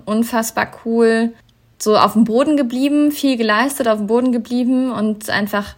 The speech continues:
eine mega herzliche Frau. Ich hab sie auch schon ein paar Mal treffen dürfen und es war schon sehr cool. Ich find es schön, wie sie in Zusammenarbeit mit Lea Sophie Kramer so viel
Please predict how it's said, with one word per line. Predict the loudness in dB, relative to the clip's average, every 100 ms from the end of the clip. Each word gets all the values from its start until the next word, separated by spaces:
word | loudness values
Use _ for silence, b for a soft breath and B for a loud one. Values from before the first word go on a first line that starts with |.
| _
eine | -2 2 2 2 0 -2 -8 _
mega | -2 0 4
herzliche | 2 6 4 4 -4 -4
Frau. | -2 2 4
Ich | 2
hab | -2
sie | -4
auch |
schon | -4 -4
ein | -6
paar | -4
Mal | -4
treffen | -4 -6 -4 -2
dürfen | -2 -2 -2 -2
und | -2 -4 -6 -14 _ -8
es | -4
war |
schon | -2 0
sehr | 0 0 -2
cool. | 0 2 2 -2 _ -12
Ich | -4
find | 0 2
es | 2 2
schön, | 4 6 4 0
wie | 0 0
sie | 0 0 2 2
in | 0
Zusammenarbeit | -2 2 2 2 2 2 0
mit | 0
Lea | 2 2
Sophie | 0 -4 -6
Kramer | -2 2 4 2
so | 0 -4
viel | -2 0 0